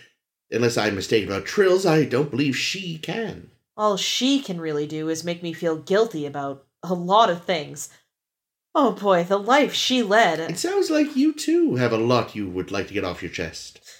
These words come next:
Speaker 2: You're deflecting the conversation away from yourself again, as usual.
Speaker 1: Surely I get points for trying.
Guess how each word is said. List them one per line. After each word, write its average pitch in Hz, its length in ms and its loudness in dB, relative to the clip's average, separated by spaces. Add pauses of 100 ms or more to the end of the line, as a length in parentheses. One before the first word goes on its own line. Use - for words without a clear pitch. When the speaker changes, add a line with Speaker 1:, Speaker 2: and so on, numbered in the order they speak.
(540)
Speaker 2:
You're 196 100 -2
deflecting 190 480 -4
the 208 80 -6
conversation 214 720 -2
away 233 240 0
from 208 200 -8
yourself 170 420 -4
again, 165 380 -6
as 165 360 -4
usual. 160 640 -8 (880)
Speaker 1:
Surely 101 400 0
I 92 80 -2
get 92 180 -4
points 98 220 -4
for 104 80 -10
trying. 135 540 0